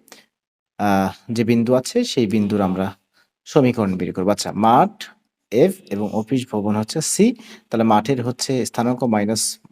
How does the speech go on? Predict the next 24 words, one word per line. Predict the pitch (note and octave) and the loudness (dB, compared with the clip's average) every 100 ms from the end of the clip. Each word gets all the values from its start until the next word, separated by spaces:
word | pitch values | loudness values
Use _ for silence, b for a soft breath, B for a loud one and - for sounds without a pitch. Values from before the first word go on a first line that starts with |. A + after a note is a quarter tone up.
| _ | _
মাঠ | G2 G2+ G2 | -2 -2 0
যে | A2+ | 0
জায়গা | A2 A#2 | 2 2
আছে | A#2+ C3+ | 0 -2
মাইনাস | G2 G#2 - - | -2 -4 -6 -6
টু, | C#3 | -2
মাইনাস | A#2 A2 - | 0 0 -2
ফোর, | - G#3+ B B B | -4 -4 B B B
আর | G2 | 0
এটা | G2 G#2+ | 0 -2
হচ্ছে | - C3 | -4 -2
মাইনাস | F#2+ F#2+ | -2 -4
থ্রি। | - - - b b | -8 -14 -14 b b
আমরা | - D#3 | 2 4
জানি | F#3+ F#3+ | 4 6
দুই | F3+ G#3+ | 6 6
বিন্দুগামী | G3 F3+ E3 D#3 D3+ | 6 4 6 4 4
সরলরেখার | D3 A#2+ G#2 G2+ F#2+ | 2 2 2 -2 -4
ঢাল। | F#2+ E2+ | -6 -6
কি | - F#3+ | -4 -2
সূত্র | F#3+ F#3 F3+ | 0 2 4
জানি | E3+ | 2
বলেন | D#3+ C#3 | 2 0
তো? | D#3+ | 0